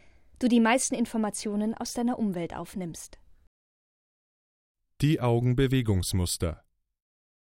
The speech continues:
Speaker 1: Neben der Sprache können wir auch über die Augenbewegungen unseres Gegenübers erkennen, welchen Sinneskanal er gerade nutzt.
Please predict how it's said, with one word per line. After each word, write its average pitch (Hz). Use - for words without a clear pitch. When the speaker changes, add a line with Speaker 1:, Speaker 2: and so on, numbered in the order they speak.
Speaker 1:
Neben 202
der 160
Sprache 175
können 285
wir 285
auch -
über 247
die 233
Augenbewegungen 202
unseres 185
Gegenübers 196
erkennen, 196
welchen 220
Sinneskanal 233
er 240
gerade 254
nutzt. -